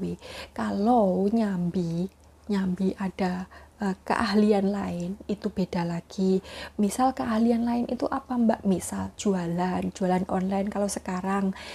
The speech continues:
Itu ya jualan baju, skincare, make up,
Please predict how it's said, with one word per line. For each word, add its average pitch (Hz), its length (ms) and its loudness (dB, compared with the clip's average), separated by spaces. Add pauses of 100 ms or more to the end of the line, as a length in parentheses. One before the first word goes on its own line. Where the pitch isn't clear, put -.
(160)
Itu 233 160 2
ya 208 160 4
jualan 196 360 0
baju, 247 840 2 (240)
skincare, 247 1120 0
make 233 400 -2
up, 240 400 0